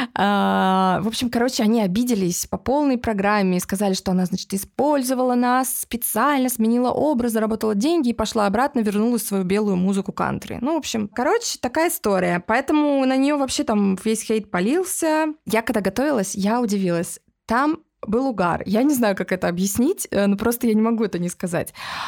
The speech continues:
В этот же период, примерно вот десять лет назад, когда просто на нее был какой-то заказ, ну, я не утверждаю, что истина в последней инстанции, просто я так это называю, а, нескольких пилотов В В С С Ш А в-, уволили за то, что нашли в их переписках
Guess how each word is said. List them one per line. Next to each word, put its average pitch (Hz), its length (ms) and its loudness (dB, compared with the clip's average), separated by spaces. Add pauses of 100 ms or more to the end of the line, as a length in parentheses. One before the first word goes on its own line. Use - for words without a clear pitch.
(100)
В 202 140 2
этот 285 180 2
же 214 80 2
период, 233 420 0
примерно 202 480 2
вот 170 120 -2
десять 226 240 -2
лет 202 100 -6
назад, 202 300 0
когда 190 260 -2
просто 196 340 -4
на 208 60 2
нее 196 180 2
был 190 140 -2
какой-то 226 360 0
заказ, 214 480 0
ну, 254 200 2
я 247 220 2
не 254 140 2
утверждаю, 247 500 0
что 196 160 -4
истина 202 300 -2
в 196 60 -6
последней 196 280 -2
инстанции, 240 380 -2
просто 196 320 -8
я 180 120 -2
так - 220 -8
это 180 160 -6
называю, 175 420 0 (100)
а, 185 420 0
нескольких 214 460 -2
пилотов 214 420 -2
В 202 100 -2
В 190 40 0
С 196 220 0
С 190 80 -4
Ш - 160 -4 (240)
А 190 60 -6
в-, 202 60 -6
уволили 226 540 0
за 190 140 -2
то, 226 140 -2
что 226 200 -4
нашли 196 300 0
в 208 160 -4
их 214 160 -4
переписках 196 640 -4